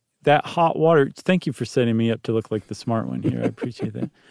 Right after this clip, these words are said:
Speaker 1: Because the hot water that's coming out of your tap comes from your hot water heater. Uh, if you're using a hot water heater, in fact, you're actually using a lot of energy to heat that water, and it's going on constantly.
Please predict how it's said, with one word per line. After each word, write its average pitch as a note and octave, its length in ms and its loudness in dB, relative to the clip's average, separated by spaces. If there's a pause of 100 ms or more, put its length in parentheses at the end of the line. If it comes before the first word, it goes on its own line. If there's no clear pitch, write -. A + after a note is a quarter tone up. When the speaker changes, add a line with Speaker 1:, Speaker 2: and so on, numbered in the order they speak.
(340)
Speaker 1:
Because E3+ 760 2
the D3 140 4
hot E3 280 2
water D#3+ 380 6
that's C3 200 0
coming D#3 320 0
out C#3+ 140 4
of A#2 100 2
your A#2 120 0
tap D#3 420 0
comes C3 260 -2
from B2 200 -2
your A#2 80 0
hot C#3 280 2
water D3 300 6
heater. A2+ 580 -4 (640)
Uh, A#2+ 300 4
if C3+ 160 0
you're C3 100 2
using C#3+ 240 2
a B2 80 2
hot A#2 180 2
water A2 280 0
heater, A2 280 -4
in G#2 140 -6
fact, - 420 -8 (380)
you're D3+ 160 6
actually E3+ 300 2
using D#3 280 2
a D3 60 4
lot D#3 300 6
of D#3 120 2
energy A#2+ 380 2
to A2+ 80 0
heat C3+ 240 -2
that A#2 160 2
water, A#2 240 4
and C3 180 0
it's C3 140 0
going D3+ 340 2
on C3 200 2
constantly. A#2+ 760 -2